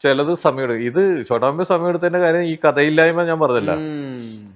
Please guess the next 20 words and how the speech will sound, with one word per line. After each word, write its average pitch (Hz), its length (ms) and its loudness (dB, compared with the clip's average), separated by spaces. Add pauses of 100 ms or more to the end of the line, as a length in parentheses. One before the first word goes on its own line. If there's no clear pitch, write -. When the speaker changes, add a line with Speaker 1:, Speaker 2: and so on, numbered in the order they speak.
Speaker 1:
കഥ 110 140 4
വേണ്ട, 165 280 4
കഥയിൽ 139 440 2
ഡ്രാമ 139 380 2
വേണ്ടെന്ന് 151 360 0
പറയുമ്പോ 151 680 -4
സീനുകള്, 147 960 -2
അപ്പൊ 90 240 -6 (160)
ഈ 73 160 -20 (500)
ഒരു 156 300 -4
സീൻ 160 440 -4
എന്ന് 170 140 -2
പറഞ്ഞാല് 127 640 -4 (180)
ആ 117 140 -2
സീൻ 139 420 -10 (140)
പ്രേക്ഷകന്റെ 127 640 -4
ഏതെങ്കിലും 139 640 -2
വികാരത്തെ 113 520 -4
ഉണർത്തണം. 101 520 -8 (280)
Speaker 2:
ഉം. 110 280 -14